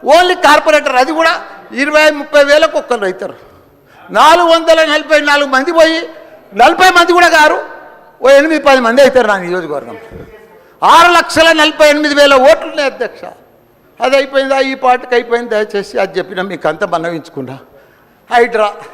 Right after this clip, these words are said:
భారతదేశంలోనే మన హైదరాబాద్ అంటే, తెలంగాణ రాష్ట్రం అంటే ప్రపంచమంతా మోగిపోయింది అధ్యక్ష.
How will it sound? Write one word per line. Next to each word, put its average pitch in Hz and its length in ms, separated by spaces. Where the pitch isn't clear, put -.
భారతదేశంలోనే 330 1300
మన 302 200
హైదరాబాద్ 302 640
అంటే, 269 460
తెలంగాణ 302 580
రాష్ట్రం 240 480
అంటే 226 200
ప్రపంచమంతా 285 840
మోగిపోయింది 302 760
అధ్యక్ష. - 360